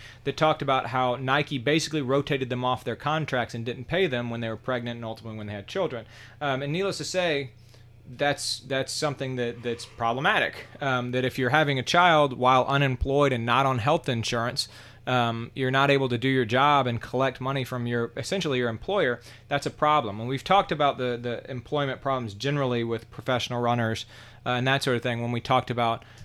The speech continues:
um, um, some other folks earlier on this, uh, uh, this year. Um, and that kinda got some attention. And then maybe two or three weeks later, Allison Felix, who is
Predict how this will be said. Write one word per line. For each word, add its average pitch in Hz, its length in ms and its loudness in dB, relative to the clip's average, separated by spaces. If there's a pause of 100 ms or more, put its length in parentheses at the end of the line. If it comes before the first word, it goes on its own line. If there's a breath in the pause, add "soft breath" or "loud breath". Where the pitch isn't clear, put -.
(100 loud breath)
um, 113 480 -4 (120)
um, 113 460 -6 (320)
some - 200 -2
other 147 180 6
folks 123 240 -2
earlier 120 440 0
on 117 200 -4
this, 113 240 -8
uh, 107 240 -6 (200)
uh, 110 300 -10 (100)
this 110 220 -8
year. 135 260 -2 (380 loud breath)
Um, 127 420 -2 (720)
and 147 200 0
that 151 260 -2
kinda 220 260 4
got 190 180 6
some 175 220 4
attention. 117 520 0 (380 loud breath)
And 139 180 2
then 151 200 6
maybe 147 200 6
two 185 160 2
or 185 80 6
three 165 180 4
weeks 143 220 2
later, 151 440 6 (360 loud breath)
Allison 143 460 4
Felix, 156 600 0
who 123 560 -2
is 120 440 -8